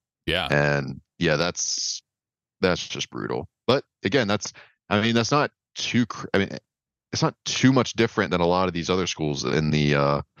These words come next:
Speaker 2: the S E C or the Big Ten.
Speaker 1: Right.
Speaker 2: Um, that's, that's kinda where we're headed. You're, you're gonna have to play a brutal schedule every year now. You're not gonna have just, like,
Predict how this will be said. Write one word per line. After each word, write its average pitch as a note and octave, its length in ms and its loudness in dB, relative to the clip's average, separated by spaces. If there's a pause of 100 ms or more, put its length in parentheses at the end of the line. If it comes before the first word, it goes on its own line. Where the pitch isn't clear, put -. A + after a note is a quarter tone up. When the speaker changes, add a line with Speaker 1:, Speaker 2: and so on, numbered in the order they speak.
(360)
Speaker 2:
the - 120 2
S E2 140 -2
E E2 60 -2
C E2 200 -2
or E2 180 4
the E2+ 60 2
Big C#2 220 -2
Ten. C#2 340 -2
Speaker 1:
Right. D2+ 280 0 (180)
Speaker 2:
Um, C#2 680 -2 (260)
that's, - 420 -2
that's - 220 -2
kinda F2 180 2
where D#2+ 120 4
we're C#2+ 80 2
headed. D2+ 340 0 (300)
You're, D#2 300 2
you're D#2+ 200 0
gonna F2 120 0
have D#2+ 80 -4
to - 80 -14
play E2 160 0
a C#2 40 -2
brutal E2 380 0
schedule D2+ 420 -2
every C#2+ 200 -2
year D2 160 0
now. C#2+ 340 0 (260)
You're F#2 160 2
not G2 220 2
gonna E2 160 2
have E2 300 0
just, - 340 -4
like, D2+ 180 0